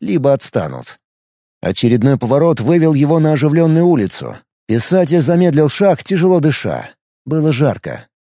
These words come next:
Толпа несла его куда-то вглубь площади. Он вертел головой, пытаясь рассмотреть преследователей, но никого похожего не замечал. Наклонился, чтобы пройти под широкими лоскутами разноцветной материи,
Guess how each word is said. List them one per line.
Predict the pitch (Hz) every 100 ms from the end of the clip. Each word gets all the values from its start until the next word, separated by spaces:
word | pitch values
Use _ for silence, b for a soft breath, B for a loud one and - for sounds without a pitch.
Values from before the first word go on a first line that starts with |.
| -
Толпа | 101 113 160 151
несла | 151 - 156 156
его | 147 147
куда-то | 156 151 147
вглубь | 117 131 170 120
площади. | 165 175 135 110 78 65 - _ _ -
Он | 123 131
вертел | 113 135 - 139 110
головой, | 117 123 156 143
пытаясь | 147 160 147 131
рассмотреть | 151 - 151 143 151 -
преследователей, | 147 - 170 170 165 165 165 143 - -
но | 113 143
никого | 131 117 127
похожего | - 135 - 196 143 87
не | 101 151
замечал. | 160 180 160 123 65 55 - _ _ _ _ _
Наклонился, | 104 117 165 180 185 123 135
чтобы | 110 - 147
пройти | 131 170 160 -
под | 165 135
широкими | - 160 156 143 135
лоскутами | 139 - 135 170 151
разноцветной | 139 127 143 151 151 147
материи, | 160 175 202 147 85 -